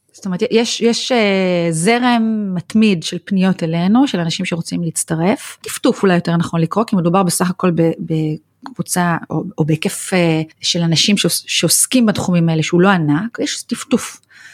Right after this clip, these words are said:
של אנשים שרוצים להגיע אלינו ו-, ומגיעים כל העת. אה, יש אנשים, אה, בשלבים יותר צעירים של הקריירה שלהם, שמתחרים על מלגות שאנחנו נותנים בשביל לפתח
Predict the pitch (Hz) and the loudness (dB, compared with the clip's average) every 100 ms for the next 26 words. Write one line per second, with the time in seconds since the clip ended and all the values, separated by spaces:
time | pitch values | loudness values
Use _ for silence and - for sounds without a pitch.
0 | - - 180 175 214 190 170 - 202 180 | -16 -4 -2 0 0 0 0 0 2 4
1 | 165 170 165 175 185 160 160 160 160 165 | 4 4 4 2 0 0 0 0 -2 -4
2 | 160 160 170 185 - 175 165 - 180 233 | -2 -2 0 0 0 0 2 0 -2 -2
3 | - - _ - 180 175 170 170 165 170 | -8 -18 _ -6 -2 2 4 4 2 2
4 | 202 - 202 180 - 202 196 185 175 170 | 2 2 0 0 0 0 2 2 0 0
5 | 165 - 190 190 233 220 - 202 185 175 | 0 -2 -2 0 0 -2 0 2 2 0
6 | 170 180 165 160 - 165 160 180 - 190 | 0 0 2 2 0 -4 -4 -6 -4 0
7 | 190 190 170 156 175 165 175 165 294 165 | 2 2 2 2 2 2 -2 -6 -8 -6
8 | 156 170 156 170 - 165 | -4 -4 -4 -6 -2 -2